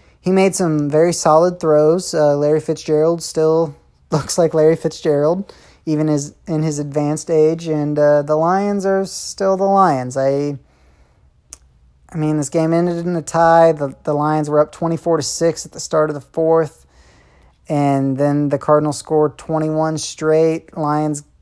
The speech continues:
answer with a field goal, and that's the game. I mean, I, w-, I will say I was a little surprised. The, uh, the Cardinals had it around,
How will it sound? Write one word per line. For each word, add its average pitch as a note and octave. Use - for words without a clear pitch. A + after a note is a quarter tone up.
answer E3
with D#3+
a D3
field E3
goal, E3+
and C#3
that's -
the -
game. C3
I C#3
mean, C3+
I, D#3+
w-, E3
I E3+
will F3
say G3+
I F#3+
was E3
a F3
little F3+
surprised. D#3
The, D3
uh, C3+
the D#3+
Cardinals G3+
had F3+
it F3
around, E3+